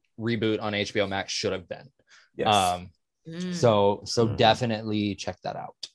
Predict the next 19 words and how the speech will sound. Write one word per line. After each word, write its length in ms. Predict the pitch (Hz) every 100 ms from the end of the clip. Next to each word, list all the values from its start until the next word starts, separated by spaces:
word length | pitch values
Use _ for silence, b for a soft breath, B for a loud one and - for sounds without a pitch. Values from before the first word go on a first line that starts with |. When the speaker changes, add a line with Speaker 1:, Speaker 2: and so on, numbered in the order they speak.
| -
Speaker 2:
Yes. 560 | 71 76 67 - - - 214
Speaker 3:
Oh. 240 | 208 147 - _ _ _ _ _ b b
Speaker 2:
And 260 | 104 104 -
you'll 300 | 101 107 95 95 90
be 120 | 113
ready 200 | 120 107
to 60 | 98
take 140 | 107
a 80 | 98
hot 180 | 98 -
shower, 260 | - 90
um, 180 | 92 85 85
a 60 |
cold 320 | - 98 98
shower 240 | - 78 69
afterwards. 580 | 69 - 76 - - - _ 170
Speaker 3:
Oh. 480 | 262 - - - - _ _ -
Speaker 1:
Yeah. 200 | 95
Speaker 3:
Ooh. 80 | 254